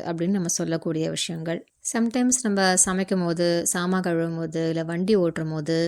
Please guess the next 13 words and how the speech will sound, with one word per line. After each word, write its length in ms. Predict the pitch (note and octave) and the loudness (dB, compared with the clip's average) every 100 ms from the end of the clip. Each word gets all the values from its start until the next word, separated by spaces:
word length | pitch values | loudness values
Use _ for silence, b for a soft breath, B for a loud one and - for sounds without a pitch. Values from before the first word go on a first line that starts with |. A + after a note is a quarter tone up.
| - - | -2 -8
நம்ம 160 | G#3+ G#3 | -2 0
கவனிச்சோம் 540 | G3+ G#3+ A#3 A3+ A#3+ | 2 4 4 2 2
அப்படின்னா 400 | G#3 F#3 F#3 G#3 F#3+ F3 F#3 - | 2 2 2 2 0 -2 -6 -6
நம்மளோட 540 | F3+ F3+ F3 F3 E3+ | -2 0 2 2 2
சிந்தனைகள் 720 | E3+ - G#3+ A#3+ A3 F#3+ G3 | 0 2 2 2 2 2 0
கொஞ்சம் 280 | G3 F3 D#3+ | 0 -2 -2
குறைஞ்சிருக்கும். 760 | - E3+ F#3 G3+ F#3+ D#3+ D3+ - | -2 0 2 2 2 0 -6 -8
ஏன்னா 260 | F3 F3+ F#3+ | -4 0 2
ஒரே 300 | E3+ F#3 A3 | 4 4 4
விஷயத்துல 500 | G3+ - F3+ F#3 G3 | 2 0 -4 0 0
ரொம்ப 220 | F3+ E3+ | 2 0
நேரமா 420 | F3 F3 F3+ G3 | -2 0 2 0
நம்ம 200 | F#3+ E3+ | 0 -2